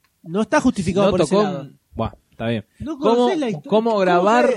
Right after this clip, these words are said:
Speaker 1: Vas con la técnica.
Speaker 2: En
Speaker 1: Conoce-
Speaker 2: YouTube lo bajó, lo bajó, buscó en YouTube.
Speaker 1: Ah, no, ¿en el dos mil veinte? Sí.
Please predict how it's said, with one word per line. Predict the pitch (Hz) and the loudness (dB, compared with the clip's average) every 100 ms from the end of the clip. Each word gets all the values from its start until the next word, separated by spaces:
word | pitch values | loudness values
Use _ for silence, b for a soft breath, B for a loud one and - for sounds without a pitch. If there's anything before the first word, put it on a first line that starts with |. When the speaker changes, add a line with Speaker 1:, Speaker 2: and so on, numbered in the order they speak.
| 165 220 | -4 -2
Speaker 1:
Vas | 302 - | -2 0
con | 339 | -4
la | 302 | -2
técnica. | 403 302 185 147 127 | -2 -4 -4 -6 -6
Speaker 2:
En | - _ _ _ _ _ _ _ _ _ _ | -12 _ _ _ _ _ _ _ _ _ _
Speaker 1:
Conoce- | 226 349 | 0 2
Speaker 2:
YouTube | 156 185 | 2 4
lo | 143 131 | 4 2
bajó, | 127 127 104 | 2 0 0
lo | 113 | 0
bajó, | 123 131 135 | 0 2 2
buscó | 135 170 | 2 2
en | |
YouTube. | 160 160 131 | 2 2 0
Speaker 1:
Ah, | 311 339 339 | 0 -4 -4
no, | 294 | -6
¿en | 247 | -6
el | |
dos | 190 | -6
mil | 196 247 | -6 -8
veinte? | 370 392 220 165 147 | -8 -4 -4 -4 -6
Sí. | 349 262 | -10 -10